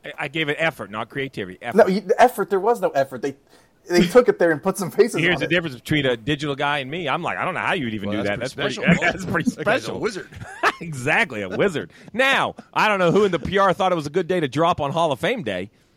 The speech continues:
Speaker 1: Probably didn't get the, uh,
Speaker 3: <laughs>
Speaker 1: meme. Like,
Speaker 3: Buzz.
Speaker 1: I, I'm no, Chop's our marketing guy. So, Chop, if you're gonna drop an announcement, would you do it the same day that the Hall of Fame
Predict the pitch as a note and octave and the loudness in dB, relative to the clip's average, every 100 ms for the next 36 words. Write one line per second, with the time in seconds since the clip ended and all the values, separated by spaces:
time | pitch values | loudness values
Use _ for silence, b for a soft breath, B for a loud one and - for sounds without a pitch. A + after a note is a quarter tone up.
0 | _ - D#3+ D3+ D3+ D3 D3+ D3 D3 C3+ | _ 0 4 4 2 0 0 0 2 2
1 | B2 G#2+ - D#3 D#3 F3 D3 C3+ D3 E3 | 2 0 -6 -4 2 2 2 0 2 2
2 | G3 - - - A3 A#3+ G3 D3+ - B | 0 -4 -8 -4 -2 0 2 0 -2 B
3 | - - - A3 B3 A#3 F3 D3+ E3 G3+ | -10 -10 0 2 2 2 0 2 2 2
4 | F#3 C#3 B2 b - A3+ G3+ B3 G#3+ F#3+ | 0 -2 -4 b -6 -4 2 2 2 -2
5 | C4 B3+ E3+ G#3 G3+ E3 E3 F#3 E3+ D3+ | -4 -4 -2 -2 -2 -4 -2 -2 0 -4
6 | C3 C#3 D3+ G3+ A3+ G#3+ D#3+ G3 G3 F3+ | -4 -6 -4 0 0 0 -4 -2 -2 0
7 | F#3 D#3 D3+ D#3+ E3 D3 D3+ E3 | -2 -2 -2 0 0 -2 -4 -4